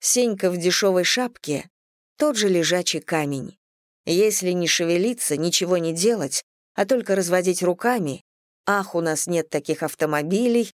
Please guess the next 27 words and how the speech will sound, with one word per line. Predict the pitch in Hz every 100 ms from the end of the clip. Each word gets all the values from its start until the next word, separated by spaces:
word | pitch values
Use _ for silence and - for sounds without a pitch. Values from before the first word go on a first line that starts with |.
| _ _ -
"Ах, | 254 254 190
нам | 180 170 160
не | 165
видать | 170 175 170 -
таких | 156 170 160
зарплат", | 151 156 - 190 240 240 - _ _ _ _ -
то | 269
ничего | 254 262 254
и | 285
не | 208 185
будет. | 160 139 127 - - _ _ _ _ _ _ _
Уже | 233 240 277
видны | 254 220 240 196 -
первые | 254 208 160 143
сильные | 185 175 165 165
побеги | 175 180 214 190
на | 160 156
осушенном | 156 160 - 175 160 156
болоте. | 160 180 160 135 139 113 - _ _ _ -
И | 180
предприятия | 180 175 165 165 220 247 262
новые | 247 247 220 214
появляются, | 196 202 196 190 190 180 175 180 160 - _ _ -
и |
компании | 247 269 240 269 240 214
перспективные | 202 196 208 196 214 196 185 175
создаются. | 170 175 170 170 160 156 - 156